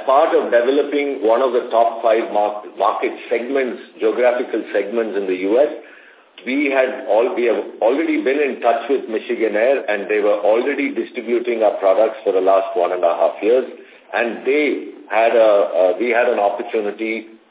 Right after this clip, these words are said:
to acquire them because they were, they were wanting to, the owner was wanting to exit the business. And there was a very strong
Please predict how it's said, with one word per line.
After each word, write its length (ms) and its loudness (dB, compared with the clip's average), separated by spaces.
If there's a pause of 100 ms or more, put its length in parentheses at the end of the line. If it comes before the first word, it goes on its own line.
to 60 0 (140)
acquire 480 4
them 260 0
because 340 0
they 120 2
were, 240 2 (300)
they 80 2
were 160 2
wanting 420 0
to, 140 2
the 180 0
owner 300 2
was 180 2 (260)
wanting 420 -2
to 120 0
exit 400 -4
the 60 -2
business. 420 0 (480)
And 400 -2
there 140 4
was 180 2
a 440 -6
very 360 -2
strong 320 0